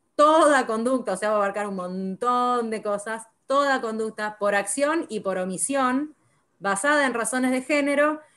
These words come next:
que de manera directa o indirecta, en el ámbito público o en el probado, basada en una relicio-, relación desigual de poder,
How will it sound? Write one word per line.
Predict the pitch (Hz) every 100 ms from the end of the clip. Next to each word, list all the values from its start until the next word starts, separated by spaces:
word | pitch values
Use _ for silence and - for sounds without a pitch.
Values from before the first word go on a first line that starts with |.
| _ _ -
que | 220
de | 220
manera | 226 233 285 285
directa | 262 285 311 285
o | 277
indirecta, | 254 247 247 247 - 247 240 -
en | 202
el | 208
ámbito | 247 262 233 226
público | 302 294 262
o | 247
en | 233
el | 220
probado, | 202 214 226 226 226 226 _ _ _
basada | 180 226 233 320 330
en | 320
una | 302 269
relicio-, | 233 233 277 247
relación | 220 220 202 269 294
desigual | 277 262 226 233 262
de | 247
poder, | - 208 214 196 170 165